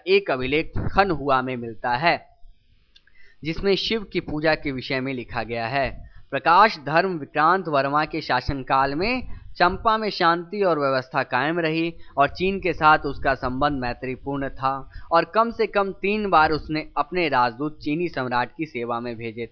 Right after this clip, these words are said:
थे। नरवाहन वर्मा। प्रकाश धर्म विक्रांत वर्मा के बाद नरवाहन वर्मा चंपा का राजा बना। इस राजा का उल्लेख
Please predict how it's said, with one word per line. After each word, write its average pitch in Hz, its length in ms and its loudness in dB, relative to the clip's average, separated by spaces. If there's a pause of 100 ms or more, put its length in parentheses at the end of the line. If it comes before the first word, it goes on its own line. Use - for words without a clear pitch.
थे। 156 140 0 (680)
नरवाहन 180 680 4
वर्मा। 120 420 0 (580)
प्रकाश 170 440 4 (100)
धर्म 185 200 2 (100)
विक्रांत 160 460 2
वर्मा 147 360 0
के 143 160 -6
बाद 151 300 4
नरवाहन 139 580 2
वर्मा 139 360 2 (440)
चंपा 180 400 4
का 196 140 2
राजा 131 340 2
बना। 151 360 2 (100)
इस 170 180 -6
राजा 147 360 4
का 151 160 0
उल्लेख 147 460 2